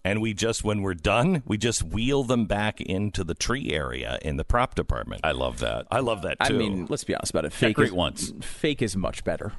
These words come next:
Speaker 3: Said,
Speaker 2: It is.
Speaker 3: said the stripper. Uh, but it's true
Speaker 2: <laughs>
Speaker 3: in this case.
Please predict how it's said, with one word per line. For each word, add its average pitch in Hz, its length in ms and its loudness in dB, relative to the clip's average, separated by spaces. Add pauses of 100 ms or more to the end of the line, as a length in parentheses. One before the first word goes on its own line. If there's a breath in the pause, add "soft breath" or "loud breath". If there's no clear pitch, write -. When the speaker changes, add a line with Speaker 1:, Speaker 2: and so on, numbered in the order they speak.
(120)
Speaker 3:
Said, 156 240 6
Speaker 2:
It 160 60 6
is. 185 140 6
Speaker 3:
said 143 180 6
the 117 80 2
stripper. - 420 0 (380 loud breath)
Uh, 120 160 6
but 147 160 6
it's - 120 2
true 135 520 6 (160)
Speaker 2:
<laughs> 101 180 0
Speaker 3:
in 147 140 6
this 143 120 4
case. - 480 2